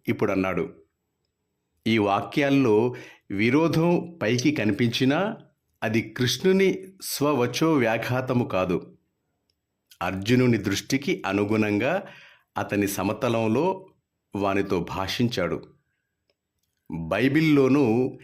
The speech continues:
దీనిని పోలినదే జీసస్ వాక్యము ఒకటి ఉంది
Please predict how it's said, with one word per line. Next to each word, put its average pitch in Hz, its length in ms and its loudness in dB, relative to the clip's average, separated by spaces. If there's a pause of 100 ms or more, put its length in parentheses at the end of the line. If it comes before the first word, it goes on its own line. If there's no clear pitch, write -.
(320)
దీనిని 113 460 2
పోలినదే 104 920 0 (160)
జీసస్ 113 640 -2
వాక్యము 95 920 -2
ఒకటి 87 260 -4
ఉంది 85 380 -2